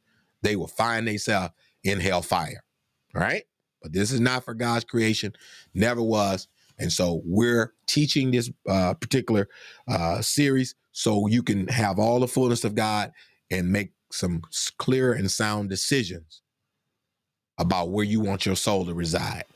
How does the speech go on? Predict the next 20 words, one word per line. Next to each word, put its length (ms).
right? 240
And 120
look 140
at 60
this 180
now. 300
If 180
you're 180
filled 280
with 100
the 60
Holy 260
Ghost, 440
those 220
old 320
things 440
should 280
be 120
passed 340
away. 320